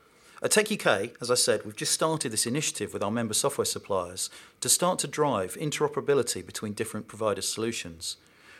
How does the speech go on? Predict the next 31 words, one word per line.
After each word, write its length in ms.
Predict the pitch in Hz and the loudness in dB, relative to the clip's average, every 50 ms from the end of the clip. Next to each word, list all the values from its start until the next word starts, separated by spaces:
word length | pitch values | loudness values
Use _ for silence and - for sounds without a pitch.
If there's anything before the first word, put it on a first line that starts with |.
| - | 0
What 140 | - 175 180 | 2 2 2
we're 60 | 196 | 2
trying 320 | - - 214 214 226 214 208 | 2 4 4 6 4 4 2
to 80 | 175 | 0
do 280 | - - 101 90 85 65 - | 0 0 -4 -4 -4 -6 -10
is 100 | - - | -10 -2
get 160 | - 143 - | 0 0 2
the 60 | - | 2
software 400 | - - - - - - 165 147 | 2 2 2 2 2 4 2 2
hooks 320 | 143 160 165 - - - | 2 0 -6 -4 -4 -4
and 80 | 131 113 | -4 0
gateways 420 | - - 156 - - 98 92 92 | 2 2 2 2 0 -4 -4 -4
into 320 | - - 143 143 139 - 131 | -6 -4 -4 -2 -2 -2 -2
their 240 | 113 143 147 147 135 | 0 0 2 2 0
products 600 | - - - - 104 82 78 - - - - - - - - - - | -2 0 0 0 0 0 -4 -6 -2 -2 -2 -2 -2 -14 -20 -12 -6
to 80 | - | -2
make 180 | 131 131 127 - | -2 -2 -2 -2
it 60 | 123 | -2
easier 340 | 131 170 170 131 110 98 80 | 0 0 0 0 -2 -4 -6
to 100 | - - | -8 -10
get 140 | - - - | -12 -8 -8
the 60 | 120 | -2
data 340 | - 123 113 104 - - 113 | 2 2 2 2 0 -4 -6
in 60 | 110 | -4
and 120 | 110 107 | -4 -4
out. 340 | 113 101 87 - - - - _ _ _ _ _ _ _ _ _ _ _ _ _ - - _ - | -4 -4 -6 -8 -14 -18 -20 _ _ _ _ _ _ _ _ _ _ _ _ _ -20 -20 _ 2
The 100 | 123 135 | 6 6
old 260 | 147 156 160 160 160 | 6 8 6 4 0
closed 440 | - - 156 143 143 143 131 - - | -2 4 6 6 6 6 2 -2 -4
proprietary 640 | - 120 - - - 170 170 165 165 - - 120 | -8 -10 -6 -2 2 2 2 2 0 -2 -4 -4
way, 320 | 101 95 87 85 90 95 | -4 -2 -4 -6 -6 -10